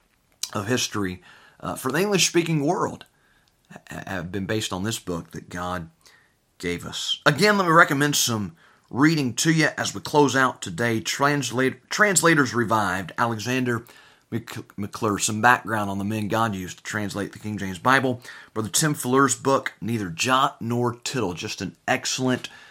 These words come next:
well-written, well-structured summary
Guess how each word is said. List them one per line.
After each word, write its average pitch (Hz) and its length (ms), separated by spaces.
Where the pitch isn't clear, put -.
well-written, 123 1120
well-structured 123 1120
summary 107 680